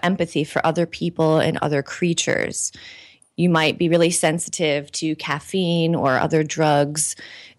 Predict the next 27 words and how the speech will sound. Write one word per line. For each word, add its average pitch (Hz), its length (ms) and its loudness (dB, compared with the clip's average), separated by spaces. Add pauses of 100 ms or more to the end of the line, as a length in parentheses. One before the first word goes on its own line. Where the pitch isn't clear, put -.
Um, 135 480 -2
things, 196 340 2 (200)
environmental 185 800 2
things 170 520 -2
might 156 340 0 (300)
overwhelm 160 480 2
you 160 160 2
or 151 80 2
kind 165 220 0
of 147 80 -4
bug 156 220 2
you 151 180 0
a 151 80 0
lot, 151 360 2
like 143 220 0
bright 143 240 -2
lights, 147 560 -4 (380)
loud 143 380 4
sounds, 147 760 0
or 123 300 -4 (440)
incessant 160 580 -2
sounds, 143 640 0
certain - 400 -2
fabrics, 139 960 -2 (340)
like - 180 -4
itchy 135 220 -2
fabrics. 147 640 -2